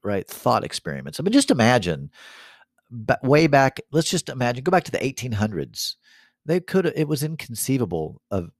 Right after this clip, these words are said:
flying jets and cell phones and computers and sending messages through the air and all. That's inconceivable. That would been, that would have been back in the eighteen hundreds, like, alien technology. Okay, so just imagine,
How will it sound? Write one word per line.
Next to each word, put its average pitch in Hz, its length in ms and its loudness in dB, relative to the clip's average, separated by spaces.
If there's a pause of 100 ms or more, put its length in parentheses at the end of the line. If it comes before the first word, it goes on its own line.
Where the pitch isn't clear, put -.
flying 110 560 -2
jets 80 800 -4
and 85 180 -8
cell 202 400 0
phones 80 460 -6
and 85 160 -14
computers 80 800 -4
and 73 160 -14
sending 92 800 -6 (240)
messages 101 520 -6
through 104 220 -4
the 87 220 -4
air 90 420 0
and 76 160 -4
all. - 140 -2 (680)
That's 202 340 2 (100)
inconceivable. 175 1300 4
That 170 140 4
would 180 80 0
been, 156 260 6
that 175 140 2
would 190 80 4
have 160 60 2
been 147 180 4
back 139 180 2
in 131 60 -2
the 120 80 -2
eighteen 127 320 -4
hundreds, 117 420 0
like, 92 320 -2
alien 120 460 0
technology. 92 880 -8 (840)
Okay, 127 200 4
so 135 240 6
just 214 240 -2
imagine, 117 680 -4